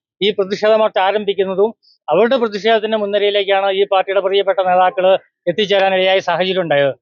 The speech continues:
അങ്ങനെയാണ് പോലീസ് കേസെടുക്കുന്നത്. കേസെടുക്കുമ്പോൾ time of occurrence പത്തേ മുപ്പതാണ് രേഖപ്പെടുത്തിയിട്ടുള്ളത്. അതിൽ അപാകത തോന്നിയിട്ടാണ് വീണ്ടും ഇവരെ തന്നെ പ്രതിയാക്കിക്കൊണ്ട് മുന്നൂറ്റി അറുപത്തിനാല് ബാർ രണ്ടായിരത്തി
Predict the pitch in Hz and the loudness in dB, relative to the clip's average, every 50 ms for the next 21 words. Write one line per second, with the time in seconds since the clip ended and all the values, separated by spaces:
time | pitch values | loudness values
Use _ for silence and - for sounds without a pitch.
0 | _ _ _ _ _ _ - 170 202 214 214 226 214 190 202 208 220 - 233 220 | _ _ _ _ _ _ -4 -2 0 2 2 2 2 2 2 2 2 0 -2 0
1 | 175 202 202 208 214 202 175 180 175 180 175 - 202 214 208 226 214 233 196 240 | 0 2 2 2 2 0 -2 -4 -4 -6 -4 -4 -2 0 0 0 0 0 0 0
2 | 233 226 208 185 151 135 _ _ _ _ _ _ _ _ - 170 180 220 240 254 | 2 2 2 0 0 -4 _ _ _ _ _ _ _ _ -2 0 0 2 2 0
3 | 247 - 233 220 208 220 220 220 202 - 226 - - 196 - - 240 240 220 214 | 0 0 0 0 2 0 0 0 -2 -2 -2 -2 -2 -2 -2 -2 -2 0 0 0
4 | - 214 208 208 202 202 180 190 202 202 190 202 175 175 180 147 165 151 143 131 | 0 2 2 0 0 0 0 0 0 0 0 -2 -2 -4 -4 -2 -2 -2 -2 -4
5 | 127 - _ _ _ _ _ _ _ - 180 220 233 226 214 220 226 233 240 262 | -6 -6 _ _ _ _ _ _ _ 0 0 2 2 2 2 2 2 2 0 0
6 | 240 226 226 226 226 220 - 214 214 214 214 196 196 208 220 208 240 262 269 - | 0 0 0 0 -2 -2 -2 0 0 0 0 -2 -2 -4 -2 -2 -2 -2 -2 -4
7 | _ _ _ _ _ _ - 165 214 269 277 247 240 240 247 208 220 214 233 233 | _ _ _ _ _ _ -4 0 0 2 2 2 2 0 0 0 0 0 0 0
8 | 226 220 190 208 202 214 208 214 202 196 208 214 226 - 233 214 196 208 226 220 | 0 0 0 -2 -2 -2 -2 -4 -4 -4 -6 -6 -4 -2 -2 0 0 0 0 -2
9 | 214 226 226 226 226 226 214 208 208 208 196 196 202 208 208 208 185 180 214 233 | -2 -2 -2 0 0 2 2 2 2 2 0 0 0 0 0 0 -2 -4 -6 -6
10 | 240 | -6